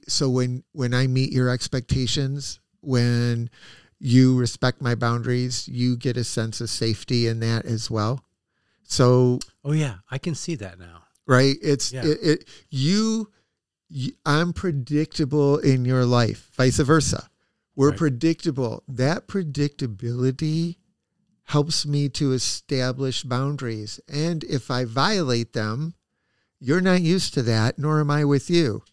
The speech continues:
Speaker 1: That's where grace can come in, because it's not a daily feature. We're not steamrolling each other or busting through doors or boundaries,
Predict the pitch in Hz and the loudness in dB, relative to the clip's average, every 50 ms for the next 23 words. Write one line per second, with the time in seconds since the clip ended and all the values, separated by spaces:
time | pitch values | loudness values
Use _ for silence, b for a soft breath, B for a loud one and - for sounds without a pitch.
0 | _ _ _ - 131 151 - 180 156 139 127 143 139 156 160 - - - 165 147 | _ _ _ -6 -4 -4 -2 -4 -4 -4 -4 -4 -6 -4 -6 -8 -10 -10 -10 -12
1 | 135 - - 135 143 156 170 151 127 120 127 117 - 135 127 120 135 120 - - | -10 -6 -6 -4 -4 -2 -2 -2 -2 -4 -4 -4 -2 -2 -2 -2 -4 -8 -8 -8
2 | 131 123 123 127 127 135 - - _ _ _ _ - 139 110 - 127 123 120 123 | -6 -4 -2 -2 -2 -4 -6 -8 _ _ _ _ -10 -6 -2 0 0 0 2 0
3 | 113 - - 151 165 165 - - 98 98 - - - 127 127 139 143 135 131 135 | -2 0 0 -2 -2 -2 -2 -4 -6 -6 -8 -10 -6 -4 -2 -2 -2 -2 -2 -2
4 | 139 139 139 143 - _ _ _ _ _ _ - - - - - 147 160 156 143 | -2 -2 -2 -4 -6 _ _ _ _ _ _ -10 -8 -8 -4 -2 -2 -2 -2 -2
5 | 139 127 123 123 123 123 120 120 120 110 - - 120 117 113 123 127 123 117 107 | -2 -2 -2 -2 -4 -4 -4 -4 -4 -2 -2 0 0 0 2 0 0 0 0 -2
6 | 104 _ - 139 135 127 - - 143 131 131 120 - 127 123 120 117 123 117 117 | -4 _ -2 0 0 0 -2 -2 -2 -2 -2 -2 -2 -2 -2 -2 0 0 0 0
7 | 117 117 123 123 120 - 127 113 113 113 - - 127 123 139 151 156 139 127 113 | 0 0 -2 -4 -4 -4 -4 -4 -4 -6 -6 -4 -2 0 0 0 -2 -2 -4 -4
8 | 107 107 107 120 139 139 - | -4 -4 -4 -4 -4 -4 -6